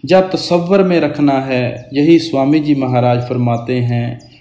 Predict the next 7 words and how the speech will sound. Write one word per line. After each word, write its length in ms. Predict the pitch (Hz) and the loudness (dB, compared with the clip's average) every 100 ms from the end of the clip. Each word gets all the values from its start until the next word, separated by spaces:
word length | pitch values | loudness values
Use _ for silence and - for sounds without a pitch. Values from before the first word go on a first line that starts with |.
| - | -12
"गुर 240 | 127 139 156 | -6 -2 -2
का 400 | 151 - 156 151 | -2 0 2 2
ध्यान 580 | 123 120 120 147 165 | 0 0 2 2 2
कर 240 | 160 151 139 | 0 0 0
प्यारे, 800 | 120 131 123 127 131 127 120 - - - | 0 0 0 2 0 0 -4 -14 -20 -10
बिना 580 | 123 151 160 165 160 - | 0 2 4 4 2 0
इसके 680 | - - - 143 135 127 | -4 -6 -6 -4 -2 -2